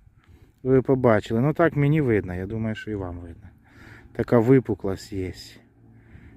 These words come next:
От тут прям, от бачите, там крила, все проявляється, буковки появляються. А це п'ять десятих крейцера.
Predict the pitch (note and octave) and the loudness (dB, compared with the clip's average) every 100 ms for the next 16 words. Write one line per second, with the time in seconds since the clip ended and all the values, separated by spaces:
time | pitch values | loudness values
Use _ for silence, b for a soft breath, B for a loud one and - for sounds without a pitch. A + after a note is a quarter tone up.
0 | b - G#2 G2+ G2+ - A2 A2 G2+ B | b -8 -8 -4 -6 -2 2 4 2 B
1 | B B B B - - - - - - | B B B B -20 -20 -20 -20 -20 -16
2 | - - - - - - - - - - | -16 -16 -16 -16 -16 -14 -12 -12 -12 -10
3 | F#2+ G#2+ D3 - - G2 G2 F#2+ B2+ D3+ | -6 0 0 -2 -10 -8 -8 -6 -2 0
4 | C#3 A2 - B2 A2+ B B B B B | 2 -2 -4 -6 -6 B B B B B
5 | - - B2 A#2+ A#2+ A#2+ G#2+ F#2+ F2+ G2 | -10 2 4 6 6 4 4 2 -2 -6
6 | G#2+ D#3+ C3 A2 A2+ A2 G#2+ G#2 G#2 G2 | -2 0 0 -2 -4 -2 -2 0 0 0
7 | F#2 - - - B B B B B B | -2 -6 -18 -20 B B B B B B
8 | G#2 G2+ - F#3 - D3 D3+ C#3+ C3+ D3+ | -12 -6 0 0 4 4 4 0 0 2
9 | C#3 C#3 - - C3+ B2 G#2+ - F#2 | 2 0 -4 0 2 4 2 -4 -10